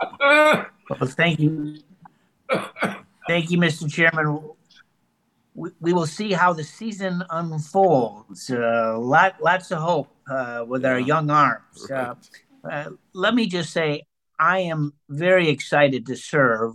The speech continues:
Speaker 1: uh, on this very important, uh, commission. Uh, I look forward to the testimony as well. I'll try to keep my remarks short. Uh, as I look back, uh, at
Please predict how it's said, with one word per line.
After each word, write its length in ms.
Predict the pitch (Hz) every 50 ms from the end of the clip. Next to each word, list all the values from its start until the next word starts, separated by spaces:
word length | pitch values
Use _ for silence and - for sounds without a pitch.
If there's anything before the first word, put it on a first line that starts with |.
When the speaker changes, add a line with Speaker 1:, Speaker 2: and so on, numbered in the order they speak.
| 139 143 -
Speaker 1:
uh, 280 | - 123 120 117 120 - -
on 180 | 135 135 131 123
this 280 | 131 135 131 127 - -
very 240 | 151 147 151 147
important, 560 | 139 127 - _ 151 127 117 123 117 113 - - _
uh, 120 | 120 117 113 -
commission. 480 | - 143 131 - - - - 101 95 - _ _ _ - - - - - - - - _ _ _ _ _ -
Uh, 60 | 135
I 280 | 123 127 139 131 147
look 180 | 156 165 160 160
forward 240 | - 165 151 143 143
to 80 | 151 139
the 80 | 135
testimony 500 | 127 - 147 143 139 - - 143 139 135
as 100 | 123 113
well. 140 | 135 135 135
I'll 100 | 131 127
try 200 | 127 - 147 143
to 60 | 139
keep 220 | 127 - - 139 131
my 140 | 127 131 127
remarks 600 | 127 127 123 127 127 123 120 - - - - - _
short. 520 | - - - - 143 127 123 139 - - _ _ _ _ _ - - _ _ _ _
Uh, 220 | - 135 139 151 156 - _ _ _ _ _ _ _ -
as 160 | 160 151 170
I 180 | 175 190 220
look 260 | 208 208 196 185 160 - _
back, 420 | 151 147 143 131 131 131 131 - - - _ _ _ _ _ _ _ -
uh, 160 | - - - - _ _ _ _
at 200 | 135 127 131